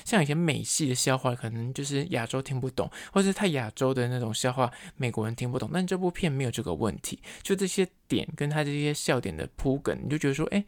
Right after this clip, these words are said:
真的是蛮好笑的。”而且是不会让你觉得是很刻意，但是就觉得说，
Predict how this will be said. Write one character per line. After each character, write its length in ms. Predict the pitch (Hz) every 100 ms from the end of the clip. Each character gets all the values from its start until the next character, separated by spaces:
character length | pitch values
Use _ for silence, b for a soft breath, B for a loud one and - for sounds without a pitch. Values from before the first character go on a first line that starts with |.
| B B B
真 160 | -
的 40 | 160
是 140 | 151
蛮 220 | 143 113
好 180 | 113 113
笑 320 | - - 98 -
的。” 200 | - 76
而 80 |
且 100 | 151
是 180 | 139 147 180 B B -
不 80 | 170
会 80 |
让 80 | 226
你 40 | 196
觉 120 | 127
得 60 | 135
是 100 | 151
很 160 | 135
刻 280 | - - 113
意， 100 | 117
但 120 | 143
是 60 | 147
就 80 | 139
觉 120 | 110
得 40 |
说， 100 | 117